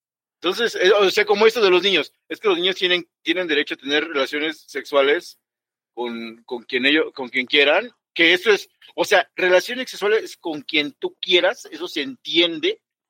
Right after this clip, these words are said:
como que entonces, pues, tienes derecho a te-, tener relaciones con el niño, pues, nomás que quiera, ¿no? O sea, es más bien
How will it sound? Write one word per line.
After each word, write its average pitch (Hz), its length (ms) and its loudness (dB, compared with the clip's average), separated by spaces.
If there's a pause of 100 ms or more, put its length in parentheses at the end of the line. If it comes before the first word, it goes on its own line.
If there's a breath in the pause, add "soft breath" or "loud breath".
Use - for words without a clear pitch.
(640)
como 147 400 0
que - 120 2
entonces, 170 420 -2
pues, - 200 -8
tienes 165 240 -2
derecho 156 300 -2
a - 20 -20
te-, 135 220 -2
tener 156 300 -2
relaciones 160 320 -2
con 143 160 -4
el 143 100 0
niño, 165 380 0 (1400)
pues, - 140 -20
nomás 127 280 -2
que 147 140 -2
quiera, 302 380 4
¿no? 302 180 4
O 381 60 2
sea, 185 140 2
es 190 180 0
más 202 160 2
bien 196 260 0